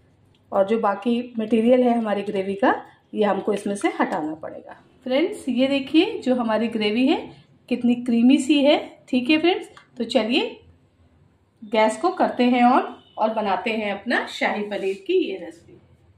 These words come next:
Friends देखिए गैस को कर लिया है on और गैस पे कढ़ाई रख ली है। अब हम इसमें फ़ोर टेबल स्पून डालेंगे रिफाइंड ऑयल, वन टेबल स्पून हम इसमें बटर को भी ऐड कर रहे हैं। गैस की फ्लेम low to medium ही रखेंगे।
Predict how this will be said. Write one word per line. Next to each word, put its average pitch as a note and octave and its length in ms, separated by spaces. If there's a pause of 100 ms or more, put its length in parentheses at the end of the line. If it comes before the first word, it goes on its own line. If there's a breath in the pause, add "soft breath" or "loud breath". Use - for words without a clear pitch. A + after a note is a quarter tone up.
(160)
Friends D4+ 400
देखिए C4+ 400
गैस A3+ 320
को D4 100
कर C4+ 160
लिया B3+ 260
है B3+ 140
on C4+ 200
और F#4+ 100
गैस A3 260
पे C#4 120
कढ़ाई G#3 300
रख B3+ 260
ली C#4+ 80
है। D#4+ 160 (460 loud breath)
अब A#3+ 100
हम C4+ 180
इसमें C4 460 (400 loud breath)
फ़ोर D4 200
टेबल A3+ 380
स्पून B3+ 420
डालेंगे G#3+ 440
रिफाइंड A3+ 440
ऑयल, - 300 (100)
वन B3+ 240
टेबल B3 340
स्पून C#4 380
हम C#4+ 120
इसमें A3 260
बटर G#3+ 300
को B3 120
भी B3+ 120
ऐड A#3 280
कर A#3 140
रहे C4 160
हैं। - 240 (380)
गैस A4 260
की C4+ 140
फ्लेम C4 300 (240)
low G#3+ 200
to A#3 180
medium A3 380
ही C#4 80
रखेंगे। D4+ 520